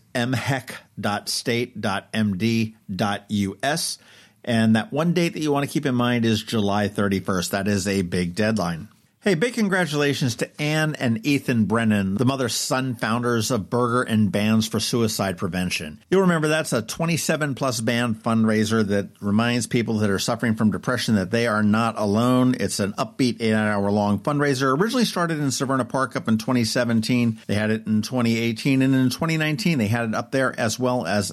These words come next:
in Annapolis. It's a huge success, and the impetus for that program was Ethan's own struggle with depression and self-harm and the high suicide rate at Severna Park High School.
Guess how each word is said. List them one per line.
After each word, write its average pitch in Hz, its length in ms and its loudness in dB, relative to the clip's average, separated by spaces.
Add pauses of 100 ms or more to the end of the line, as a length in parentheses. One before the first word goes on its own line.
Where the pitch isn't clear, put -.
(100)
in 107 120 0
Annapolis. 107 560 -2 (100)
It's 143 160 0
a 123 60 0
huge 214 300 0
success, 151 420 -2
and 123 100 0
the 123 60 0
impetus 196 520 -2
for 151 120 -6
that 120 180 -2
program 120 460 0
was 113 180 2
Ethan's 143 400 2
own 151 240 2
struggle 120 380 -2
with 113 100 -2
depression 117 480 -2
and 110 80 4
self-harm 113 640 0
and 123 200 0
the 127 60 0
high 160 180 -2
suicide 160 560 0
rate 101 240 0
at 104 160 -4
Severna 95 400 -4
Park 104 240 -2
High 156 180 -2
School. - 360 -8